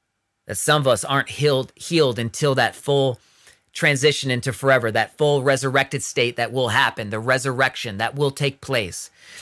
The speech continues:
And a person in the Bible that's challenged me with this is Epaphroditus.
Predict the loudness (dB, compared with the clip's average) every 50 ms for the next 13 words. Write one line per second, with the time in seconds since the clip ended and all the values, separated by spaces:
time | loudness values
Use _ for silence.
0 | -20 -20 _ _ -2 0 0 0 -2 -6 _ _ _ _ _ _ _ _ _ _
1 | _ _ _ _ _ _ -14 -14 -12 -6 0 0 2 2 2 -2 -2 0 0 -2
2 | 2 2 4 4 4 2 0 -2 -2 -4 -6 -10 -14 _ _ _ _ _ _ _
3 | _ _ _ _ -10 -8 -2 0 2 2 2 0 0 -2 -4 -4 -4 -4 -4 -4
4 | -4 -4 -4 -8 -10 -12 -14 -18 -18 -18 -10 -4 0 0 0 0 0 -2 0 2
5 | 2 2 0 -2 -6 -10 -12 -16